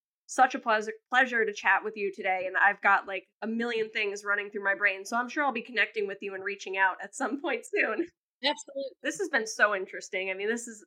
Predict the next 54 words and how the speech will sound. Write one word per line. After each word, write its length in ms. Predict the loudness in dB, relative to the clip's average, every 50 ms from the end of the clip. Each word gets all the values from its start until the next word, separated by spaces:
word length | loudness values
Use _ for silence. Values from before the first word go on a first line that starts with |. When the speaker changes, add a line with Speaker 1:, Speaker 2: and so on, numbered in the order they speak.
| _ 4
Speaker 1:
I, 140 | 4 4 4 0 -6 _ _ _ _ _ _ _
this 180 | -4 -2 -2 -2
may 220 | -4 -4 -4 -4
be 100 | -4 -6
one 200 | -2 0 0 0
of 100 | 0 -2
my 140 | -4 -10 -8
top 240 | -2 0 0 0 0 _
favorite 300 | -4 -4 -2 -4 -6 -6 _ _ _ _ _ _ _ _ _ _ -4
ones 240 | -2 -2 -2 -2
that 120 | -2 -2 0
we've 200 | -2 -2 0 4
done 260 | 4 4 4 2 -4
so 180 | -6 -6 -6 -2
far. 280 | 0 2 2 2 0
So, 320 | -2 0 0 2 2 4 4
I 100 | 4 4
mean, 180 | 4 0 -2 -2
like, 140 | -2 -6 -6
'cause 100 | -6 2 2
I 120 | 2 2
could 120 | 2 -2
go 140 | -4 -4 -2 -2
on 140 | -2 -2
for 100 | -2 -2
another 240 | -2 -2 -2 0 4
hour 280 | 4 4 4 4 0 -2
probably 280 | -2 -4 -4 -2 -4
asking 280 | -6 -6 -6 -6 -10 -12
you 100 | -10 -10
a 20 |
million 260 | -10 -10 -10 -10 -12 -2
questions. 600 | -2 -2 -2 -2 -6 -10 -10 -10 -12 -16 -18 -20 _ _ _ _
Speaker 2:
Me 220 | -18 -16 -16 -16 -16
too. 140 | -12 -10 4
Speaker 1:
But 300 | 8 8 8 8 6 2 -4
we 120 | -8 -8
won't 300 | -6 -4 -4 -4 -6 -8 -10
do 120 | -12 -2
that 260 | 2 2 2 2 0 -2
to 100 | -2 -2
our 140 | 0 0 0
listeners. 500 | -4 -8 -10 -8 -8 -6 -6 -6 -8 -6 -6
We'll 180 | -6 -6 -6 -8
probably 240 | -4 -4 -2 -2 -2
just 140 | -4 -2 -2
have 120 | -2 -2 0
to 80 | 0 -2
have 80 | -2
you 60 | 0 -2 -2
back 140 | -2 -2 -4
a 40 | -10
second 280 | -12 -10 -8 -8 -4
time 260 | -2 -2 -2 -2 -6